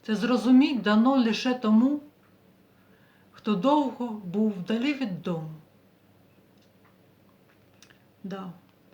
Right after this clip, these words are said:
Цей вірш дійсно зрозуміє тільки той, хто далеко був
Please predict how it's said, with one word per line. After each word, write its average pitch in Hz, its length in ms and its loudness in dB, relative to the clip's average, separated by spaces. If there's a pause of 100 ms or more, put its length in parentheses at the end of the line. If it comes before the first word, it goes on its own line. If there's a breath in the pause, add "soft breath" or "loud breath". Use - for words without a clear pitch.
(600 soft breath)
Цей 220 320 0
вірш 208 280 -2
дійсно 202 560 -4
зрозуміє 196 680 0
тільки 196 360 -6
той, 254 420 -2
хто 190 920 -8 (880)
далеко 202 600 -2
був 208 420 -4